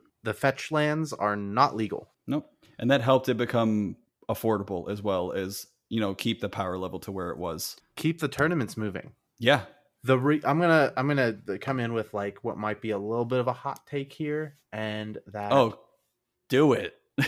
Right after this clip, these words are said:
Speaker 1: Fetchland Standard took forever because
Speaker 2: Mm-hmm.
Speaker 1: Standard is a format where a higher percentage of the player base for that format is less enfranchised. They have less reps in.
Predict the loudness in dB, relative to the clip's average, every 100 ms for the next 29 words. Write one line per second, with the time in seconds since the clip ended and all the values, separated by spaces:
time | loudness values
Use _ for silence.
0 | 4 4 4 0 -4 -4 _ -6 -4 -4
1 | -2 -2 -2 -4 -4 -2 -2 -4 -8 -10
2 | -16 _ -8 -2 -2 -4 -18 _ _ -2
3 | 2 2 0 -8 -14 _ _ -20 -8 -8
4 | -4 4 6 6 2 -4 -10 -20 _ -6
5 | -2 0 2 4 4 4 2 2 0 -2
6 | -2 -2 -4 -6 -4 -2 0 0 -2 -4
7 | -10 -8 -4 0 0 -2 -4 -8 _ _
8 | -4 -4 0 2 4 2 -2 -2 -2 -2
9 | -2 -6 -10 -6 -6 -6 -4 0 0 0
10 | -2 -4 -6 -4 -2 -4 -6 -6 -4 -4
11 | -6 -4 -2 -2 -4 -6 -4 -4 -8 -2
12 | -2 -2 0 2 2 0 -2 -2 -4 -6
13 | -2 -2 -2 -4 -4 -4 -8